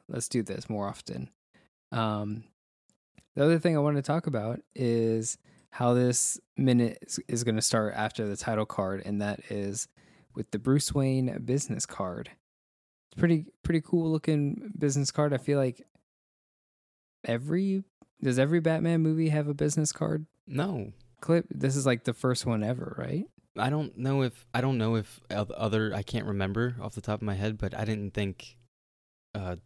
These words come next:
Speaker 2: a bus-, Batman with a business card was a trope.
Speaker 1: I don't know if it, well, more specifically, uh, w-, uh, Bruce Wayne business card. Um,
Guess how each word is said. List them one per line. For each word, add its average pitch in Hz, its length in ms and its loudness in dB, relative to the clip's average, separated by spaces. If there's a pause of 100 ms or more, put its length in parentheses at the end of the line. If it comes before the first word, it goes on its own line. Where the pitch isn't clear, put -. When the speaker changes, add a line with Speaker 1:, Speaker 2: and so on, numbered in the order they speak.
(120)
Speaker 2:
a 104 100 -4
bus-, 104 220 -6
Batman 107 420 -2
with 92 140 -4
a 95 40 -6
business 101 340 0
card 92 180 -4
was 87 140 -6
a 87 40 -8
trope. - 420 -6 (1300)
Speaker 1:
I 143 60 2
don't 208 140 4
know 220 120 4
if 190 120 2
it, 185 100 2 (200)
well, 131 380 6 (300)
more 120 180 0
specifically, 107 720 0
uh, 101 200 0 (580)
w-, 127 200 0
uh, 110 340 0
Bruce 120 360 0
Wayne 107 420 2
business 104 360 0
card. - 340 -6 (580)
Um, 98 560 -6